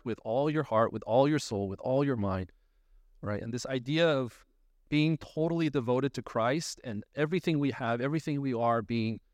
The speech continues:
dedicated and committed to him really is this idea of holiness, right? And God's expectation, if you look in the Old Testament of his people,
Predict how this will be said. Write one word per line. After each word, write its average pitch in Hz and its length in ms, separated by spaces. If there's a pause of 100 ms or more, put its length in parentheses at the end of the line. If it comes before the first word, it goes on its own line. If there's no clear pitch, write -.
(1040)
dedicated 143 560
and 110 100
committed 123 460
to 113 100
him 104 340 (200)
really 165 320
is - 160 (160)
this 123 240
idea 127 320
of - 260
holiness, 107 640
right? 107 280 (640)
And 120 400
God's 160 300
expectation, 156 720
if 131 100
you 127 80
look 139 160
in 135 80
the 123 80
Old 131 220
Testament 127 640
of 113 240
his - 160
people, 156 520